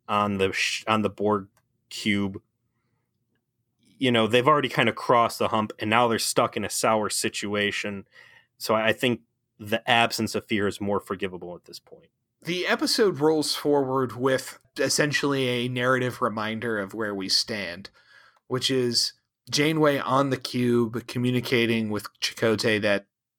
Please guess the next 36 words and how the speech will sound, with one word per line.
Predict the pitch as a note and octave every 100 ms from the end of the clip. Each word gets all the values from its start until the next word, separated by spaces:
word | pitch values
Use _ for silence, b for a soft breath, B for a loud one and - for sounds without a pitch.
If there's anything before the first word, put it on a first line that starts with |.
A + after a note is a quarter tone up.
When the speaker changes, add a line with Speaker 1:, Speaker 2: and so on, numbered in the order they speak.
| -
Speaker 2:
she's | - B2 A2+
made | B2+ A2+
a |
deal | A2 A#2+ A#2+ A#2
with | A2
the | -
collective | B2 G#2 - G2 F#2+ - - - B B B B B _ _
and | - A#2+ A2+ A2
that | A2 G#2+
they're | B2+
gonna | A#2+ B2+
share | - - C#3 C#3
this, | C3+ C3 A#2 - - - _ _ _ _ _ _
uh, | - D#2
reprogramming | A2 C#3 D3 D#3+ C3+ D#3 D3+ C3 C#3+ C#3 C3+ B2+
of | A#2+
nanoprobes | B2 B2 A#2 - G#2 G2+ G2+ - - B B B B B
with | C3 C#3+ D3 -
them | B2+ B2 A#2+ A#2 A2+ _
and | A#2
weaponize | A#2 C3 C#3+ C3 A2+ G#2+ G#2+
it | A#2 G2+
in | A#2
exchange | A#2 - - B2 A2 A2
for | - A#2+ A2+
being | A#2 A#2 A2
allowed | A#2 A2+ A#2
to | G#2+
pass | A#2+ B2 A2+ A2
through | A#2 G#2+
Borg | A2 A2 G#2
space | - G#2 G#2
without | G#2 A2 G#2
being | A2 G2+
turned | A2+ G#2+ G2+
into, | G2+ A2 - G#2 G2